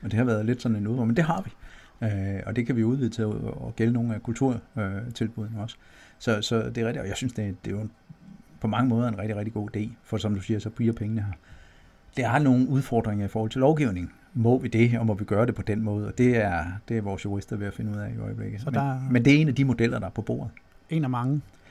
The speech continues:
Speaker 1: Nej, der er faktisk, altså reelt er der to. Øh,
Speaker 2: Ja.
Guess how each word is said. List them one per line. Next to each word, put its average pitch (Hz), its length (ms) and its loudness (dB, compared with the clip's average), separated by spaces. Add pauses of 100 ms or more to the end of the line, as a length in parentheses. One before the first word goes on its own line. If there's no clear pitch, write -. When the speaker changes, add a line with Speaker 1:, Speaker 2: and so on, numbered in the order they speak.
(300)
Speaker 1:
Nej, - 140 -2
der 117 60 2
er 123 100 8
faktisk, - 380 -2
altså 107 180 -6 (120)
reelt 117 240 2
er 104 120 -2
der 101 80 -2
to. - 260 -2 (180)
Øh, 110 140 0
Speaker 2:
Ja. 95 180 2